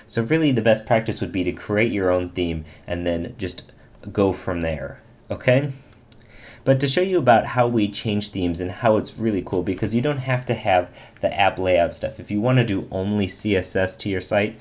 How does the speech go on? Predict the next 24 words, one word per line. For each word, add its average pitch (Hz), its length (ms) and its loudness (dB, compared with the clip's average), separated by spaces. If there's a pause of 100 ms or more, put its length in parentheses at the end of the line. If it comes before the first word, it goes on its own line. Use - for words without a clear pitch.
(280)
you 107 140 -2
can 104 260 0
do 95 320 2
only 92 260 -2
C 87 200 -4
S 82 160 -6
S 87 160 0
by 80 160 -2
creating 82 380 -4
a 80 40 -6
s-, - 220 -10
uh, 80 520 0
or 95 100 0
by 85 120 2
using 87 420 -2
just 90 300 -4
the - 80 -12
skin. 78 540 -10 (720)
So 123 440 2 (320)
if 127 140 0
we 147 100 4
look 156 200 2
in 135 80 2
our, 117 340 4